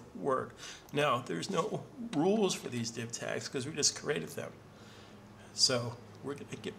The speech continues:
rid of some of this content. I'm gonna get rid of some of this content here and tighten up this just a bit. And that's command two, header two. Okay, make a change, save a change. Good habit to get into.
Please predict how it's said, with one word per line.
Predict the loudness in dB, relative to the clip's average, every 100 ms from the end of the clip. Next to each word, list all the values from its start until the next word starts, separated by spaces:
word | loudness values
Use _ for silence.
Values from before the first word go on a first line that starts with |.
| -2
rid | 0
of | 4
some | 4 4
of | 0
this | -2 -2
content. | 2 0 0 -4 -10 -12 -8
I'm | -6
gonna | -4
get | -6 -8 -8
rid |
of | 0
some | 0 0
of | -6
this | -8
content | -4 -2 -2 -4 -6 -8 -14 -8
here | -6 -6 -8 -14 -16 -16 -16 -16 -16 -16 -12
and | -10 -2
tighten | 2 2 0 -8
up | -8 -6
this | 0 2 0 -4
just | -2 -2 -2
a |
bit. | -4 -8 -10 -16 -18 -18 -18 -20 -20 -20 -18 -14 -14 -14 -14 -12 -12 -14 -18 -18 -18 -18 -18 -18 -18 -18 -16 -16 -18 -16 -10
And | -10 -6
that's | -6 -4
command | -4 -4 -4 -6 -2
two, | 0 0 0 -2
header | -2 -4 -4
two. | -4 -4 -6 -16 -18 -20 -20 -20 -20 -20 -20 -20 -20 -16
Okay, | -6 -6 -6 -12 -20 -20 -16 -4
make | -4 -4 -2
a |
change, | 0 2 2 0 -2
save | -2 -2
a | -2
change. | -6 -8 -8 -4
Good | -2
habit | 0 -2 -4
to |
get | -8 -6
into. | -4 -6